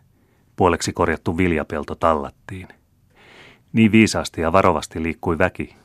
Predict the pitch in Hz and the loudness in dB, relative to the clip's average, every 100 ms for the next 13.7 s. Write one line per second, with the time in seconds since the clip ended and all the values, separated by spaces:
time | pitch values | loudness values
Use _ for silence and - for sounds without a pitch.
0 | _ - 120 - 95 98 104 101 - 80 | _ -8 -4 2 2 4 4 2 0 -2
1 | 76 78 - 107 92 85 78 101 92 76 | -2 -6 -6 -2 0 -2 0 4 4 2
2 | - 87 78 73 85 - 87 90 87 80 | -4 -6 -6 -8 -8 -4 0 2 2 0
3 | 92 92 85 90 85 69 67 - - - | -2 -2 0 0 0 -4 -12 -14 -18 -18
4 | _ _ _ _ _ _ - - _ - | _ _ _ _ _ _ -20 -20 _ -4
5 | 82 80 - 87 85 104 98 85 82 95 | -4 -2 2 2 2 0 0 -2 0 0
6 | 85 76 85 92 - 80 73 87 101 85 | 0 -2 -2 -2 -2 -4 -2 2 2 0
7 | 71 - 82 71 - - - _ 107 101 | -4 -10 -12 -16 -20 -20 -20 _ 2 2
8 | - 87 85 98 107 - 80 92 - 98 | 0 -4 -2 0 0 0 -2 -4 -6 0
9 | 98 92 90 78 76 95 82 107 95 - | 2 2 -2 -4 -4 -6 -4 -2 -4 -6
10 | - 69 80 - - - _ - - - | -10 -8 -10 -10 -18 -20 _ -20 -6 0
11 | 90 107 104 90 80 76 107 90 95 90 | 2 2 0 -2 -4 -4 -4 -2 0 4
12 | 101 104 - 82 82 92 92 101 90 78 | 2 0 -4 -4 -4 -2 2 2 2 -2
13 | 71 80 95 95 80 69 - | -4 -2 0 0 0 -6 -12